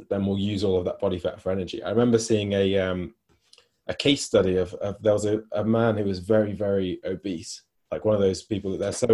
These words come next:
obese he couldn't, you know, couldn't get out of bed, couldn't do anything. And I think he took part in some kind of trial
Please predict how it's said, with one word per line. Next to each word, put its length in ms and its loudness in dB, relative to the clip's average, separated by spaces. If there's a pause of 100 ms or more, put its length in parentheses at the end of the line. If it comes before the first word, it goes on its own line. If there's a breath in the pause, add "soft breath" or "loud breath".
obese 360 -2
he 80 -4
couldn't, 380 -4
you 60 -8
know, 120 -2
couldn't 220 -6
get 140 -2
out 100 -2
of 80 -10
bed, 280 -2
couldn't 220 -6
do 140 -4
anything. 420 -4 (1200 soft breath)
And 100 -2
I 40 -2
think 200 -2
he 80 -6
took 240 -8
part 260 2
in 280 -6 (200)
some 260 2
kind 240 0
of 120 -6
trial 520 2